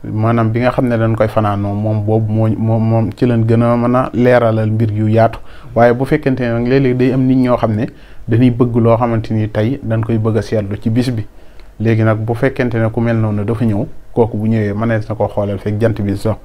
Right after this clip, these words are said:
Waaye nag bu fekkente ne ki nga xam ne dafa ñëw am aajo joo xam ne mën naa xaar, kooku mënees na ko koo fanaanoon. Waaye képp koo xamante ni wax, maanaam xoolal nan la ci, maanaam boo doonte ne dangaa yor sax malade mu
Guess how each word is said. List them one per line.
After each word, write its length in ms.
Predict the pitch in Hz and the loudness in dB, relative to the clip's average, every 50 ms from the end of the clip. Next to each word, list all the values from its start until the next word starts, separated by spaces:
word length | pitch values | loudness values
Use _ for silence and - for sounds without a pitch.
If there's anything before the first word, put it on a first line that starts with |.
| - - - - - - 147 131 | -16 -20 -20 -20 -20 -18 -8 -4
Waaye 300 | 113 107 107 110 110 110 | 0 2 4 4 4 2
nag 140 | 117 123 - - - | 0 -2 -4 -8 -10
bu 120 | 120 117 | -10 -8
fekkente 360 | 113 127 120 - 127 113 107 113 | -6 -6 -6 -4 -4 -4 -2 -4
ne 100 | 107 98 | -4 -4
ki 100 | - 117 | -4 -4
nga 100 | 120 117 | -6 -2
xam 160 | - 131 127 117 | -2 -2 0 0
ne 80 | 113 | 0
dafa 200 | 110 113 104 120 113 | 0 0 -2 0 0
ñëw 260 | 110 107 107 135 156 - - - - - | 0 0 0 -2 -4 -6 -10 -18 -12 -6
am 140 | 117 113 107 - | -4 -4 -2 0
aajo 280 | 107 113 107 107 107 101 | 0 0 0 0 -2 -2
joo 120 | 104 107 101 | -2 -4 -4
xam 180 | - 113 104 | -2 -4 -4
ne 80 | 104 104 | -4 -4
mën 160 | 104 104 110 110 | -2 -2 -2 0
naa 140 | 113 110 104 | 0 0 -2
xaar, 220 | - - 101 101 - | -2 -4 -6 -8 -6
kooku 260 | - 110 104 - 98 | -6 -6 -6 -6 -6
mënees 300 | 104 101 107 113 110 - | -6 -6 -6 -6 -6 -6
na 80 | 110 101 | -8 -10
ko 60 | - - - | -10 -6 -6
koo 120 | 104 98 | -6 -4
fanaanoon. 420 | - - 104 104 101 98 98 98 98 - - - - 135 - - - | -4 -4 -4 -4 -6 -6 -8 -8 -10 -12 -16 -16 -16 -16 -14 -10 -2
Waaye 480 | 113 113 117 120 120 123 123 117 - - - - - | 2 4 4 4 4 2 0 -2 -4 -8 -12 -16 -12
képp 300 | - - 147 147 147 - | -2 0 0 0 0 -2
koo 260 | - 135 131 135 131 120 | -4 0 2 2 2 2
xamante 440 | - 127 120 123 120 117 113 113 117 113 | 2 0 -2 0 -2 -4 -4 -2 -2 0
ni 300 | 110 110 110 110 110 110 | 0 0 2 2 2 2
wax, 340 | 113 113 117 120 123 120 - - - 127 127 117 | 2 2 4 2 2 2 0 -6 -8 -8 -6 -4
maanaam 360 | 127 127 127 127 127 120 117 | -2 0 2 2 2 0 0
xoolal 400 | 113 - 139 135 131 127 123 117 113 | 0 2 2 4 4 2 2 2 0
nan 160 | 113 110 104 | 0 0 -2
la 60 | 104 | -4
ci, 140 | - - - - - - - - - - - - - - - - - | -6 -10 -14 -16 -14 -12 -12 -12 -12 -12 -14 -16 -16 -16 -16 -12 -8
maanaam 500 | - 107 110 113 117 120 120 117 113 113 110 113 | -6 -2 0 0 2 2 2 2 2 0 0 2
boo 240 | 123 123 127 127 135 | 2 4 4 4 2
doonte 440 | 139 135 135 135 131 117 - 123 | 2 2 2 2 2 0 0 0
ne 200 | 117 113 131 190 - - - - - - - - | 2 2 0 -2 -4 -12 -18 -20 -20 -20 -8 -4
dangaa 260 | 120 123 127 127 123 123 | -2 2 4 4 4 4
yor 180 | 120 117 110 | 4 2 0
sax 180 | - - 120 - | -2 -6 -6 -4
malade 360 | 131 123 123 117 113 110 107 - - - - - - 131 | -2 0 0 0 0 0 -4 -6 -12 -14 -14 -14 -12 -6
mu 180 | 127 117 117 | -4 -4 -4